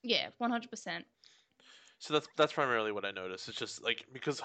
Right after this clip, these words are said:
Speaker 2: most of the episode is him talking.
Speaker 1: It's just mainly the dumb lines he says.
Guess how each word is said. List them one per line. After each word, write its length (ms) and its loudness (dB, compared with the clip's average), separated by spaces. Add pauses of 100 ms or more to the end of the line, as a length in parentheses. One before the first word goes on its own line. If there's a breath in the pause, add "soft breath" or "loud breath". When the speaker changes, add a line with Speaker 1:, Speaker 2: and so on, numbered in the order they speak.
(240)
Speaker 2:
most 400 -4
of 80 -4
the 80 2
episode 240 -2
is 100 -14
him 140 -10
talking. 540 -2 (560 loud breath)
Speaker 1:
It's 140 -4
just 140 -6
mainly 280 0
the 180 -4 (180)
dumb 240 0
lines 300 -4
he 120 -12
says. 460 -4